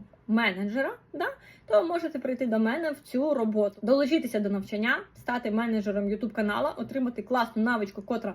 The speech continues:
постійно монетизується, тому що YouTube канали ростуть, експертів стає більше, всі йдуть у проявлення, і це, ну, це дуже круто. Щиро радію, що у нас підвищується кількість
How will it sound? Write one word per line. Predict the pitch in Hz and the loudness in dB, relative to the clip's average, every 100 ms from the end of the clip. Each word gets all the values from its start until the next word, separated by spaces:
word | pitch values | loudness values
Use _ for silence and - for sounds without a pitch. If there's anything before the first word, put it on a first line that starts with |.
| - | 0
постійно | 302 311 - 294 233 | 4 4 4 2 2
монетизується, | 226 240 233 226 208 214 277 | 4 2 2 0 -2 -2 -2
тому | 277 240 | -2 -4
що | 247 277 247 - _ _ 233 | -2 -4 -4 -10 _ _ -8
YouTube | 233 269 | -2 -2
канали | 247 240 233 226 | -2 0 2 2
ростуть, | 208 202 294 320 | 0 -2 -4 -4
експертів | 220 - 254 - 220 | -10 -4 -4 -4 -8
стає | - 220 220 | -4 -2 0
більше, | 226 320 320 302 | 2 0 0 -6
всі | - 262 | -4 0
йдуть | 254 233 226 | 0 -2 -4
у | |
проявлення, | - 233 254 311 320 294 294 - - - - | -2 2 6 6 6 0 -4 -8 -20 -18 -6
і | 226 | -2
це, | - 254 | 2 4
ну, | 247 285 220 - - | 4 4 0 -8 -2
це | |
дуже | 240 302 254 | 0 2 0
круто. | 247 220 208 | 0 -6 -4
Щиро | 196 311 233 | 2 4 4
радію, | 208 214 226 339 254 | 2 0 0 -2 -4
що | - 226 220 - - - | -4 -4 -4 -6 -18 -2
у | 214 | 0
нас | 226 262 - - - | 4 2 0 -16 -2
підвищується | 277 226 269 262 220 190 202 | 2 4 2 0 -2 -2 -4
кількість | 196 247 311 339 339 | -4 -4 -2 -4 -4